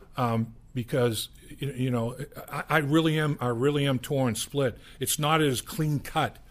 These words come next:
as it was to me, uh, before, because th-, this guy, Chase, is a freak, is a freak. In terms of pound for pound, the overall strength of, uh, of Chase is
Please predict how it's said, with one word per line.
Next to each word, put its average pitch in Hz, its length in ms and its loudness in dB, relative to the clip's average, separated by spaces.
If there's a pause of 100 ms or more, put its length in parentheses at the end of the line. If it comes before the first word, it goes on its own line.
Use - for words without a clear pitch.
(340)
as 131 200 0
it 120 80 -4
was 127 280 4
to - 100 -4
me, 135 320 0 (320)
uh, 120 180 -2
before, 139 420 2
because 117 520 0 (380)
th-, 165 200 2
this 165 240 2
guy, 123 480 4 (440)
Chase, 143 360 2
is 147 220 0
a 127 60 -4
freak, - 640 -4 (320)
is 113 120 -4
a 110 60 -4
freak. 123 340 -2 (280)
In 131 100 0
terms 160 320 4
of 107 260 -2
pound 165 380 2
for 185 100 -6
pound, 120 600 -2 (400)
the 120 100 -6
overall 160 480 4
strength - 640 -2 (640)
of, 117 260 -2
uh, 117 240 0
of 117 160 -2
Chase - 600 -2 (720)
is 120 320 -2